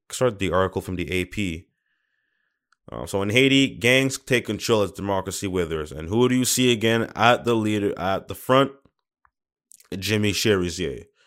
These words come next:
So someone that's not even involved or not looking at this will think, "Well, this guy is a gang leader. He's definitely the cause of the issues,"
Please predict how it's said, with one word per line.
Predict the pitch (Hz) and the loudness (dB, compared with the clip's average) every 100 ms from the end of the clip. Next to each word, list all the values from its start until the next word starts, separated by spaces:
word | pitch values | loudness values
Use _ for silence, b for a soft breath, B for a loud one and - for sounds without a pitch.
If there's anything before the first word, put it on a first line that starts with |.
| _ | _
So | - 98 | -12 -10
someone | - 131 139 | 0 4 6
that's | 120 - | 4 2
not | 123 131 | 2 4
even | 139 123 | 4 4
involved | 117 98 110 110 98 | 0 2 4 4 2
or | |
not | 101 110 | 0 0
looking | 95 110 107 98 | 0 -2 0 -2
at | 87 | -2
this | 87 87 - | -4 -4 -6
will | 92 | -8
think, | - 101 87 | -2 -4 -2
"Well, | 90 85 78 | -2 -2 -2
this | 95 110 - | -2 -2 0
guy | 107 95 92 | 0 2 0
is | 87 92 90 | -2 -2 -4
a | |
gang | 87 98 92 | 0 0 0
leader. | 90 87 85 | 0 0 0
He's | 95 98 87 | 0 -2 -4
definitely | - 98 - 95 | -2 -2 0 -6
the | 85 | -6
cause | 87 87 80 | -4 -4 -4
of | |
the | 80 | -8
issues," | 76 73 67 | -10 -14 -18